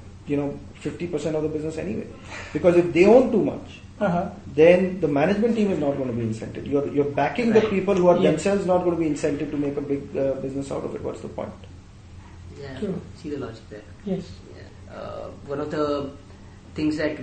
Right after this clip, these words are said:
Speaker 3: we have experienced is that a lot of, um,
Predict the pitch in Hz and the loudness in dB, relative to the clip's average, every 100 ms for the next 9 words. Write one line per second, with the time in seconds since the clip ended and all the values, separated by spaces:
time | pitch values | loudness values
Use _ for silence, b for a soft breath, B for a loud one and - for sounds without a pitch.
0 | 135 165 175 180 - 156 143 135 - 143 | -8 -6 -4 -6 -6 -4 -4 -4 -6 -10
1 | - - 170 170 165 160 - - 135 127 | -10 -10 -8 -6 -4 -4 -6 -8 -6 -4
2 | 127 - - - 143 135 131 165 175 - | -6 -8 -12 -12 -6 -2 0 -2 -4 -8
3 | 143 131 123 120 | -8 -6 -6 -8